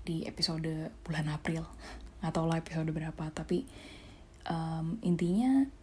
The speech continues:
gue dari berapa bulan ini juga kepikiran satu hal tentang ketidaksempurnaan dalam keluarga, yaitu mengenai isu satu anak,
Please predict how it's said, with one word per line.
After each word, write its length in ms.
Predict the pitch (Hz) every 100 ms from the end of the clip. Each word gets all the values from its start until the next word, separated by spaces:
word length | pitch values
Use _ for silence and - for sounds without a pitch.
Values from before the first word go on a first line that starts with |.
| - - - - - -
gue 480 | 175 175 190 208 214
dari 240 | 185 165
berapa 240 | 156 165 160
bulan 240 | 170 165 165
ini 320 | 165 190 190
juga 160 | 175 165
kepikiran 480 | 170 175 175 170
satu 240 | 165 175 262
hal 240 | 180 160 190
tentang 400 | 175 165 156 156 156
ketidaksempurnaan 800 | - 165 160 - 160 165 165 160
dalam 240 | 160 160
keluarga, 480 | 156 170 165 165 165
yaitu 480 | 170 165 165 226 226 - - - - - - - - -
mengenai 480 | 208 196 190 240 233
isu 480 | 175 170 185 185 226 - -
satu 720 | - - 185 180 - 180 180 - - - - - - - - -
anak, 400 | 185 185 165 165